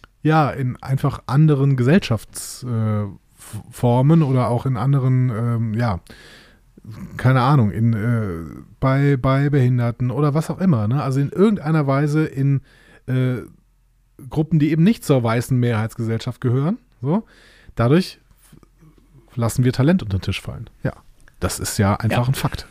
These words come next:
Speaker 1: Genau. Und, äh, das zeigt ja vielleicht, äh, das Casting von Alaqua Cox und ihrer Cousine auch hier an dieser Stelle mehr als deutlich. Deswegen, ähm, vielen Dank nochmal für die ganzen Hinweise. Und, ähm, das war dieser, äh, sehr, sehr lange, aber ich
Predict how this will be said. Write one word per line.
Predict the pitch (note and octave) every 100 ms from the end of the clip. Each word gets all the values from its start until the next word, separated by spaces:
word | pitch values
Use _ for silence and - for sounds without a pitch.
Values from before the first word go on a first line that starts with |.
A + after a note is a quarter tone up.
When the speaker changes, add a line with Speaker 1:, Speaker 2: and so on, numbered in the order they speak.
| -
Speaker 1:
Genau. | D#3 D#2 -
Und, | G2+ - -
äh, | A2 G2
das | - -
zeigt | - A#2 -
ja | B2+
vielleicht, | - A2+ A#2 -
äh, | A2+ A2+
das | A2 -
Casting | A2+ A2+ C3 A#2
von | A#2
Alaqua | G2+ G#2+ - G#2
Cox | C#3 - B2+
und |
ihrer | A2 A2+
Cousine | - G2+ A2+ B2+
auch | A#2
hier | C3+ C3
an |
dieser | C3+ C#3
Stelle | - C3 C#3 - - - - -
mehr | G#2
als | A#2 -
deutlich. | G#2+ F2 C#2+ - -
Deswegen, | G#2+ A#2+ A#2 A#2 - - - - -
ähm, | A2+ A2+
vielen | - F#3 A#3+ G3
Dank | E3+ G3
nochmal | G3+ F3+
für | - E3+
die | D#3 D3+
ganzen | C#3 C#3+ B2+
Hinweise. | D3+ E3 D#3+ D3+ D#3+ D#3+ - - - _
Und, | B2+ B2+ B2+ -
ähm, | A#2+ A#2+ A#2+ A#2+ A2
das | B2 A#2 A2
war | A#2+ C#3+ D3
dieser, | C3 B2+ B2+ B2+ B2 A#2+ A#2 A#2 A2+
äh, | G2+ G#2+
sehr, | B2 D#3+
sehr | E3+
lange, | C3+ C#3+ G3 A#3 -
aber | C#3+ A2+
ich | - -